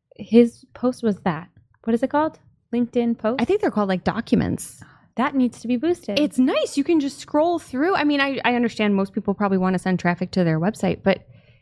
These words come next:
Speaker 2: it is a nice way to just let people read something if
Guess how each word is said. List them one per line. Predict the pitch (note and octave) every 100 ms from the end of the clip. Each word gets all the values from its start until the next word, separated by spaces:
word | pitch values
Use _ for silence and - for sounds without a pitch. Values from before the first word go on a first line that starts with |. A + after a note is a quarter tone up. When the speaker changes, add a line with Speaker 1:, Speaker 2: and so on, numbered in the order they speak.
| _ _
Speaker 2:
it | - G#3+
is | G#3
a |
nice | G3 A3 G3+
way | G#3 A3
to |
just | F3+ F#3+ D#3+
let | D#3 F3+
people | - F#3 E3+
read | E3 G3
something | G3 E3 D#3+
if | D#3+